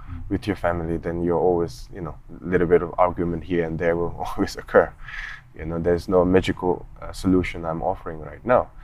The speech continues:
Speaker 2: What I'm trying to say is that, you know, uh, once in a week, like example,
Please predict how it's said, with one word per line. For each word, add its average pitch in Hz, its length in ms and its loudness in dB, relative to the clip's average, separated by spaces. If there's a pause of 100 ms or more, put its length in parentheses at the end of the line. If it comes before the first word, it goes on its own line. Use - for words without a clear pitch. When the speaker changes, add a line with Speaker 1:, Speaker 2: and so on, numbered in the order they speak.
(240)
Speaker 2:
What 95 160 4
I'm 92 160 8
trying 92 240 2
to 87 100 -8
say 104 220 2
is 87 120 -6
that, 85 160 -2 (140)
you 87 80 -12
know, 80 140 -14 (720)
uh, - 300 -12 (580)
once 95 360 6
in 107 120 6
a 98 60 4
week, 87 400 2 (340)
like 87 180 -2
example, 87 680 2